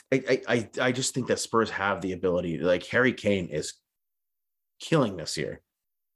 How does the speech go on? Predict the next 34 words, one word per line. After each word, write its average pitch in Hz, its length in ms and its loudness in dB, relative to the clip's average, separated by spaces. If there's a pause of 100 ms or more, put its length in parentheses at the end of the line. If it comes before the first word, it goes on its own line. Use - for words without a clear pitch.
(640)
Um, 104 340 0
and 107 160 6
maybe 107 220 6
that's 107 200 4
because 98 340 2
Son 92 240 0
isn't, 85 260 -4 (200)
isn't 90 280 2 (340)
with 95 220 2
it, - 240 0 (380)
you 104 100 0
know? 101 280 0 (300)
He's 98 140 -6
not 95 160 -2
having 95 180 -2
a 87 40 -6
great 82 200 0
year, 104 300 2 (300)
but 101 100 6
I 92 40 2
think 107 260 0
Harry 107 220 4
Kane 101 360 2
only 101 240 4
gets 92 220 -2
better 98 480 2 (380)
when 92 260 -2
Son 92 300 0
is, - 160 -4 (240)
when 98 240 2
Son 95 280 2
is - 460 -2
cracking. 98 500 -2 (640)
Um, 87 360 -4